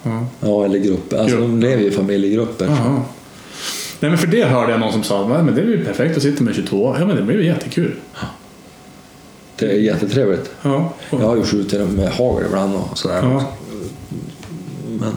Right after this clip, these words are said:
Speaker 2: men
Speaker 1: Det kanske inte blir så mycket kvar. Blir kulan blir inte heller.
Speaker 2: Ja, du måste ju ha ganska fint hagel.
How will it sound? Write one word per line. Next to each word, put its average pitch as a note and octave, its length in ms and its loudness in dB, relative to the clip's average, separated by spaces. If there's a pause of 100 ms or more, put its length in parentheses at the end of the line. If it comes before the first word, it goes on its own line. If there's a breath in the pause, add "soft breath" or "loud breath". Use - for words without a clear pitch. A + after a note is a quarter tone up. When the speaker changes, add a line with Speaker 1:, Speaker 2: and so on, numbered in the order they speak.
(160)
Speaker 2:
men G#2+ 160 2
Speaker 1:
Det C3+ 60 -2
kanske C#3+ 60 0 (120)
inte - 60 -
blir A#2+ 100 2
så A#2 100 -4
mycket G#2 200 -6
kvar. B2+ 140 -2
Blir B2+ 240 0
kulan B2+ 380 2
blir A2+ 100 -2
inte A2+ 200 -6
heller. A#2 200 -4 (220)
Speaker 2:
Ja, G2+ 140 0
du G#2 60 0
måste G2+ 240 0
ju F#2 60 2
ha - 60 -2
ganska - 220 -4
fint - 360 -4
hagel. - 300 -4